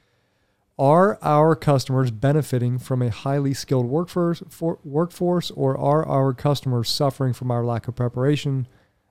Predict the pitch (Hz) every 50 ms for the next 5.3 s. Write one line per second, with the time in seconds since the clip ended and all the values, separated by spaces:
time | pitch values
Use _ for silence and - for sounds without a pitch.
0 | _ _ _ 123 120 117 117 117 113 110 - - - - - 190 196 180 - 175
1 | 160 143 - - - _ 139 139 135 139 135 127 127 123 123 135 147 156 156 147
2 | 135 127 120 - - - 123 117 110 123 131 139 151 - - - - - - _
3 | _ _ _ _ - 143 135 120 - 131 120 - - _ - - 160 147 - 135
4 | 120 135 131 123 123 123 117 123 117 113 107 - 127 123 113 120 123 127 127 127
5 | 117 113 110 101 - -